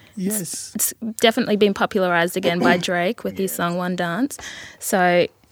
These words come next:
Speaker 2: so happy that you're doing this event, and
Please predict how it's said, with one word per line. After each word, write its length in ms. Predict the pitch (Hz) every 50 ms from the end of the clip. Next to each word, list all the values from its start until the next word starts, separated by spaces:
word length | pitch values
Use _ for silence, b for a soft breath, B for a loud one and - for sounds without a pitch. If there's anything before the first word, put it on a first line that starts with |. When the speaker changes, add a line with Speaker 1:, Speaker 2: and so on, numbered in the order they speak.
| _ _ _ _ _ _ _ -
Speaker 2:
so 500 | - - - - - - 190 190 196 196
happy 380 | 196 196 185 180 - 180 175
that 180 | 175 165 165 165
you're 340 | 170 180 170 165 170 165 -
doing 360 | - 190 - 185 175 170 165
this 220 | 165 170 - - 196
event, 440 | 180 185 165 165 165 175 208 - - -
and 240 | 180 175 175 170